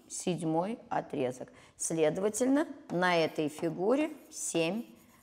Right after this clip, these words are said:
отрезков. Теперь давайте посчитаем, сколько кривых. Сколько кривых линий? Тут одна единственная кривая линия. Вот эта дуга.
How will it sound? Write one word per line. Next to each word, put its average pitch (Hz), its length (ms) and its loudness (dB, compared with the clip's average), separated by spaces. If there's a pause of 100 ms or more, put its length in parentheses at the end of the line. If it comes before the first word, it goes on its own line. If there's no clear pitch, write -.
(140)
отрезков. 151 680 0 (3500)
Теперь - 460 2
давайте 180 480 2
посчитаем, 175 640 2
сколько 185 440 0
кривых. 226 540 0 (260)
Сколько 294 380 4
кривых 165 460 -2
линий? 147 360 -2 (480)
Тут 359 340 -2
одна 170 360 4
единственная 175 720 -2
кривая 160 480 0
линия. 147 380 0
Вот 147 200 -6
эта - 220 -2
дуга. 156 480 -4